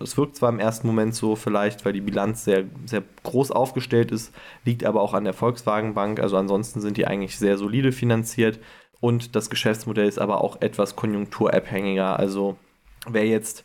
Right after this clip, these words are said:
als Privatperson zum Beispiel weiß, okay, ähm, ich muss jetzt jeden Euro zweimal umdrehen, ähm, der wird sich wahrscheinlich kein Auto kaufen. Genauso sind aber auch Unternehmen, die, ähm,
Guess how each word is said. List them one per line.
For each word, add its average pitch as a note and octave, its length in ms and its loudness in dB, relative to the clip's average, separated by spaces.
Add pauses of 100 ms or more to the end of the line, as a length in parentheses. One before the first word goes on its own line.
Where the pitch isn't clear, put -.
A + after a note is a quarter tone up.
(400)
als A2 220 0
Privatperson A#2 640 0
zum A2+ 140 -2
Beispiel G#2+ 300 0
weiß, A2 300 2
okay, A2+ 400 0 (380)
ähm, G#2+ 440 2
ich - 120 -6
muss A#2+ 140 4
jetzt A2+ 140 -2
jeden A2+ 340 2
Euro A2 320 2
zweimal A#2 380 2
umdrehen, A#2 640 2
ähm, G#2 520 0
der G#2 160 2
wird A2 120 2
sich - 180 -8
wahrscheinlich G#2+ 340 0
kein A2 160 -2
Auto A#2 260 2
kaufen. A2 520 -2
Genauso G#2+ 360 2
sind G#2+ 140 -2
aber G2+ 160 0
auch G2 80 -2
Unternehmen, G#2+ 640 -2 (380)
die, G#2+ 240 2
ähm, G2 640 0